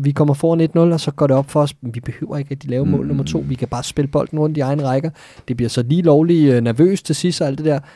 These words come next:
Speaker 1: men bottom line er, at det virker. Det, der så har været, øh, øh, højdepunkterne undervejs siden den United-kamp, har været, at der, vi møder så City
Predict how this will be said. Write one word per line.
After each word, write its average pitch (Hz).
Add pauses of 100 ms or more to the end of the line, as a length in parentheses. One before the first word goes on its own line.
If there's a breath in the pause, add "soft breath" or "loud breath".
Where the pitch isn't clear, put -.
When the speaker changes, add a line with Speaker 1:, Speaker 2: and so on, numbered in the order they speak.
(140 loud breath)
Speaker 1:
men 131
bottom 151
line 139
er, 123
at 131
det 120
virker. 113 (1300 loud breath)
Det, 196
der 190
så 170
har 160
været, 123
øh, 107 (120)
øh, 113
højdepunkterne 127
undervejs 117
siden 180
den 123
United-kamp, 120
har 131
været, 117
at 131
der, 139
vi 139
møder 151
så 156
City 165